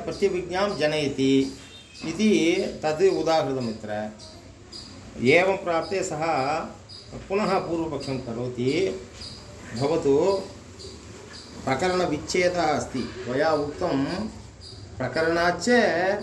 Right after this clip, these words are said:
आत्ता परमात्मैव इति त्वया उक्तं, प्रकरणविच्छेदः अस्ति" इति पूर्वपक्षः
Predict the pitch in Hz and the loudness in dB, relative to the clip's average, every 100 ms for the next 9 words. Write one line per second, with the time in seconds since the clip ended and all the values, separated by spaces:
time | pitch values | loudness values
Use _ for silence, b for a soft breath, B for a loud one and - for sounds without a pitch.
0 | - - - 170 156 - 196 180 175 175 | -6 -16 -14 -8 -6 0 0 2 0 0
1 | 165 165 160 165 165 160 233 226 170 165 | -2 -2 -4 -2 0 0 -2 0 2 2
2 | 156 135 - 110 - - - - - - | 2 0 -4 -8 -8 -16 -20 -18 -16 -4
3 | 147 196 208 180 165 - 196 180 147 147 | 0 2 2 2 0 2 2 2 2 0
4 | 160 135 113 135 143 135 113 - - - | 0 -2 -4 0 2 2 0 -4 -10 -12
5 | - - - - - - - - - - | -4 2 6 8 10 10 8 6 2 -14
6 | - - - - - - - - - - | -20 -20 -20 -16 -16 -16 -18 -18 -20 -12
7 | - 139 220 214 - 175 175 147 - 139 | -4 0 6 6 6 4 2 2 -2 0
8 | 196 180 | 2 4